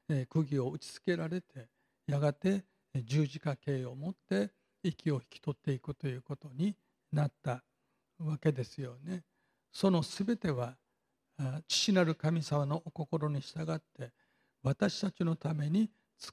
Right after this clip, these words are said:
えてくださったからだということです。ですから、イエス・キリストを受けた痛み、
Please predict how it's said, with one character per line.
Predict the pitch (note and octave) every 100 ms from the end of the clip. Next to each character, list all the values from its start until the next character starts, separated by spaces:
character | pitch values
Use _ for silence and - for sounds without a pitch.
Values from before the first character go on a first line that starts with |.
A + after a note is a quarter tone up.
| -
え | A#3 A#3
て | - E3 F#3 F3+
く | _
だ | D3 D3
さ | -
っ | C#3+
た | -
か | D#3 C#3+
ら | C3+
だ | B2 C3+
と | -
い | C3
う | A#2+
こ | -
と | C3
で | C3+ C#3
す。 | - _ _ _ _ -
で | F3+
す | -
か | D#3+
ら、 | D#3+ E3 F3+ -
イ | F#3+
エ | A#3+
ス・ | A#3 -
キ | -
リ | D#3
ス | C#3
ト | D#3 D3+
を | -
受 | - A3
け |
た | - C3 - _ _ -
痛 | E3 - D#3
み、 | D#3